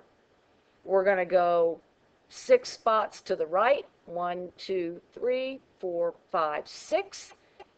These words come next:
And now we're here. But now we need to go four spaces back to the left. One, two, three,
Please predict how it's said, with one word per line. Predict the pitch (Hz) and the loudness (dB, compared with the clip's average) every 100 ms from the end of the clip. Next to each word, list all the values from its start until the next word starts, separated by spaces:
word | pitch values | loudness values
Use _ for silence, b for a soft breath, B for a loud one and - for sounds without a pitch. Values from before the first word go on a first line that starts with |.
| _ | _
And | - | -8
now | 185 175 | -2 0
we're | 175 170 | 0 -4
here. | 220 285 285 285 285 B B B | -4 4 8 8 4 B B B
But | 262 240 | -2 2
now | 262 277 | 2 4
we | 269 247 | 2 2
need | 233 226 | 0 -2
to | |
go | 202 214 214 | 0 0 0
four | - 214 226 | -2 0 0
spaces | 226 - 202 214 214 | 0 4 4 4 -2
back | 160 139 170 190 | -4 0 0 0
to | - | -4
the | 226 | -4
left. | 226 214 143 131 - | 0 2 0 -4 -12
One, | 156 165 160 175 180 _ _ | -8 -4 -4 -6 -12 _ _
two, | - 247 247 247 - _ _ | -6 -2 -2 -4 -12 _ _
three, | 196 202 202 196 | 0 2 2 -2